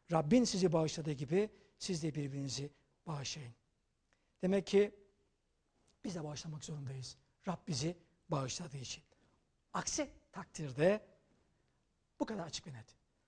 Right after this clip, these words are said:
Tanrı'ya karşı günah işlemiş oluyoruz. Nokta. Bağışlamadığın zaman Tanrı'ya karşı günah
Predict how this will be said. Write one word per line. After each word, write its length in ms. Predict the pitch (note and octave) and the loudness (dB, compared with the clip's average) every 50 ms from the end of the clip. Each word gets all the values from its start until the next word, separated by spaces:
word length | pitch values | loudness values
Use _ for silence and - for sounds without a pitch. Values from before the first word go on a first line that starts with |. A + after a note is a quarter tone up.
| _ _ _ - | _ _ _ -2
Tanrı'ya 520 | - C4+ C4+ A#3+ G#3 F3+ D#3 C3 B2 - | 2 4 4 6 4 4 2 2 0 -4
karşı 360 | - G3+ E3+ D3 - - C4+ - - | -2 -2 -2 -2 -2 -6 -6 -4 -2
günah 260 | F#3 E3+ D#3+ D3+ C#3+ | 0 0 0 0 -4
işlemiş 340 | B2+ - - D3 C#3 - - | -6 -8 -10 -10 -10 -10 -10
oluyoruz. 360 | D3 C3+ B2+ C3 C3 - - - | -12 -12 -12 -12 -14 -14 -10 -8
Nokta. 300 | G3+ - - - - - _ _ _ _ _ _ _ _ _ _ _ _ _ _ _ _ _ _ _ _ _ _ _ _ _ _ _ _ - | -8 -8 -8 -12 -18 -20 _ _ _ _ _ _ _ _ _ _ _ _ _ _ _ _ _ _ _ _ _ _ _ _ _ _ _ _ 10
Bağışlamadığın 680 | B3+ C4 C4+ C#4 - - D4+ D4 D#4 D#4 C#4 A#3+ G#3 | 12 12 12 12 10 8 8 10 10 10 8 8 6
zaman 380 | F#3 F#3 F3 E3 F#3+ C4+ E4+ F4+ - - _ _ _ _ _ _ _ _ - | 4 2 2 4 4 2 2 0 -6 -16 _ _ _ _ _ _ _ _ -8
Tanrı'ya 360 | - F#3+ F3 F3+ G3 G#3+ G#3+ | -6 -6 -4 -2 -2 -4 -4
karşı 480 | G3+ - F3 D#3 C3 - - A#3+ C4 B3+ - - - _ - | -4 -8 -10 -8 -6 -2 -2 -2 -2 -2 -6 -16 -20 _ -2
günah 380 | - E3 G3+ G#3 A#3+ C4+ C4 | 4 6 10 12 12 10 10